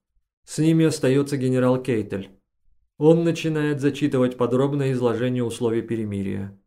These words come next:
Гитлер и его помощники направляются по аллее к монументу Эльзас-Лотарингии, где их ожидают машины. Когда они проходят мимо почетного караула,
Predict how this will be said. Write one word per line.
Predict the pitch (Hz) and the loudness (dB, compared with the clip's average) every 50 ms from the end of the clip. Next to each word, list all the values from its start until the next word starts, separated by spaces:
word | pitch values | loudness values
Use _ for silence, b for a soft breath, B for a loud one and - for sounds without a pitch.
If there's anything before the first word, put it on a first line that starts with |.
| _ _ _ _ _ _ _ _ _ _ _ _ _ _ _ - | _ _ _ _ _ _ _ _ _ _ _ _ _ _ _ -10
Гитлер | 127 131 139 139 147 143 139 | -6 -4 -2 2 2 4 4
и | 139 131 | 4 4
его | 131 127 127 | 4 2 2
помощники | 123 123 117 123 139 151 151 151 147 135 135 - 139 135 135 131 - - _ _ _ _ - | 2 0 0 0 0 -2 -2 -4 -6 -8 -8 -6 -6 -6 -6 -8 -12 -18 _ _ _ _ -8
направляются | 131 135 135 160 156 156 160 185 190 190 190 185 190 - 180 170 | -6 -4 0 2 2 4 4 4 4 6 4 4 2 2 -2 -2
по | 170 - 156 151 | 0 0 2 2
аллее | 151 156 160 170 170 170 | 4 4 4 4 4 2
к | 165 151 | 2 0
монументу | 143 147 143 147 147 147 156 156 151 147 143 143 | -2 -2 0 0 0 0 0 0 0 0 0 0
Эльзас-Лотарингии, | 135 135 131 131 143 139 139 143 139 127 127 123 123 127 143 147 151 143 143 139 | 0 0 0 0 0 0 0 0 0 0 2 2 0 2 0 0 -2 -2 -2 -2
где | 127 120 117 120 | -2 -2 -2 -2
их | 123 127 131 | -2 -2 -4
ожидают | 120 123 117 110 117 113 113 107 113 | -4 -4 -2 -2 -2 -2 -2 -4 -6
машины. | 113 113 113 - - - 101 98 98 98 98 98 - _ _ _ _ _ _ _ _ _ _ _ _ _ _ _ - | -6 -8 -8 -10 -10 -10 -8 -8 -8 -8 -10 -12 -16 _ _ _ _ _ _ _ _ _ _ _ _ _ _ _ -4
Когда | - 139 139 143 151 151 | -2 0 2 4 6 6
они | 147 147 147 139 | 6 4 2 0
проходят | 143 143 143 139 143 156 139 131 131 131 139 | 0 -2 -2 0 2 2 2 2 0 -2 -2
мимо | 135 135 127 123 | -2 -2 -2 0
почетного | 123 127 123 - 143 131 127 123 117 117 | -2 -2 -2 -2 -2 -4 -2 -2 -4 -4
караула, | 113 117 120 117 117 113 123 135 147 151 156 156 156 156 - | -2 -2 -2 0 0 2 2 2 2 2 2 0 0 -4 -10